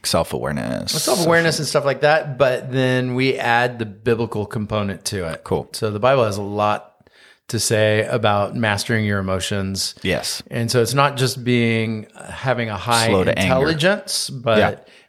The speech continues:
Speaker 2: being mature in your
Speaker 1: Mm.
Speaker 2: emotions.
Speaker 1: Great.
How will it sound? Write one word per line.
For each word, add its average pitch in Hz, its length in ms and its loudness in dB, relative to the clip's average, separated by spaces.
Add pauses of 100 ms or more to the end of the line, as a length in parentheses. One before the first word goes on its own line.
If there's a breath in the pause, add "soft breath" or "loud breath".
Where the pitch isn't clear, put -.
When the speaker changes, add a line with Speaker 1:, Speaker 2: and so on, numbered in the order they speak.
(120)
Speaker 2:
being 117 340 -2
mature 113 680 0
in 110 280 -6
your 101 200 -2
Speaker 1:
Mm. 92 60 -4
Speaker 2:
emotions. 87 440 -2 (840)
Speaker 1:
Great. 101 220 2